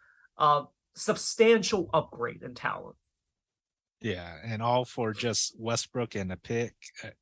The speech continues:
Speaker 2: I'd say it's a win-win.
Speaker 1: Hey, hey,
Speaker 2: <laughs>
Speaker 1: J T A and Damian Jones. Don't disrespect those guys.
Speaker 2: Uh, yeah, that, that's very true. The Damian Jones as, uh,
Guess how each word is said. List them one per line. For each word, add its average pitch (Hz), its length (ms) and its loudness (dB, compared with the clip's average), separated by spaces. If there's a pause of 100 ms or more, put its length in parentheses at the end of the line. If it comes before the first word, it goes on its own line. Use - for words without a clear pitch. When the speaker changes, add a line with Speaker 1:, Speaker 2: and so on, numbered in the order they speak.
(120)
Speaker 2:
I'd 110 240 -4
say 98 240 -2
it's 92 220 -6
a 90 200 -10
win-win. 98 720 -6
Speaker 1:
Hey, 185 280 6
hey, 190 160 4
Speaker 2:
<laughs> - 0 -
Speaker 1:
J 185 240 4
T 190 240 0
A 185 140 2
and 160 120 0
Damian 151 340 0
Jones. 120 400 -8
Don't 147 160 -4
disrespect 147 580 -4
those - 120 -18
guys. - 500 -16
Speaker 2:
Uh, 90 300 -2 (160)
yeah, 85 360 -6
that, 87 200 -10 (100)
that's 107 220 -4
very 127 240 2
true. 95 460 -4 (480)
The 98 520 -6 (320)
Damian 131 340 -2
Jones 120 360 2
as, 104 400 0
uh, 95 300 -4